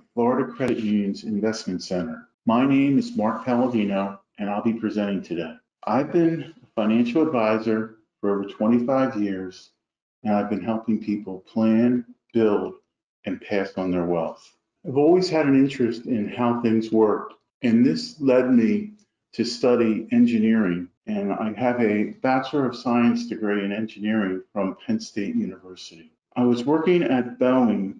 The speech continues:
and that's where I got a passion for planning. Uh, I planned many major helicopter programs prior to becoming a financial advisor.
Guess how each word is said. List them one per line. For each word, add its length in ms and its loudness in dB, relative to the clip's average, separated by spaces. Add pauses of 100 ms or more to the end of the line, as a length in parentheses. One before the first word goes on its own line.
(160)
and 200 -2
that's 240 0
where 120 2
I 100 0
got 400 -2
a 100 -12
passion 760 -6 (100)
for 100 -10
planning. 640 -6 (160)
Uh, 200 -2
I 120 -4
planned 760 2 (260)
many 360 6
major 520 4
helicopter 600 -2
programs 640 -2
prior 540 -4
to 120 -20
becoming 540 -6
a 220 -6
financial 400 -2
advisor. 580 -4